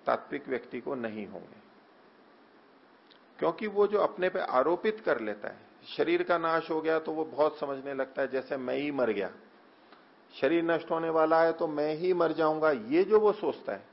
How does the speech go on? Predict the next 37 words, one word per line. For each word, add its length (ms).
मेरी 220
ही 100
समाप्ति 440
हो 140
जाएगी, 280
उससे 260
उसको 180
बहुत 260
दुख 180
होता 200
है, 60
अभिनिवेश 640
क्लेश। 260
लेकिन 240
जो 100
तत्वज्ञानी 720
है 180
उसको 260
पता 240
है 120
कि 100
शरीर 360
की 160
हानि 320
से 160
जितनी 320
हानि 300
होती 240
है 60
बस 160
उतना 240
ही 100
होगा, 300
मेरी 280
हानि 300
नहीं 200
है, 160